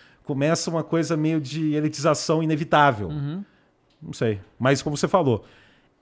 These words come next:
Speaker 1: é, o futebol é mais que cultura no Brasil, não é uma religião.
Speaker 2: É, é.
Speaker 1: Né? A gente fala do basquete, do vôlei, ok,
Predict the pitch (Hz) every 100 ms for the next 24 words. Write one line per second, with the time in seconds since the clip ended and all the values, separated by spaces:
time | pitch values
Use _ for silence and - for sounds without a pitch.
0 | _ - 165 160 - 156 143 180 - 135
1 | 135 165 165 151 147 175 170 - 143 -
2 | 147 123 113 113 101 120 123 135 147 147
3 | 135 135 127 135 123 120 - - - 98
4 | 104 - - 131 - 165 143 135 - 143
5 | 147 139 123 113 110 160 127 95 - _
6 | - 139 139 151 139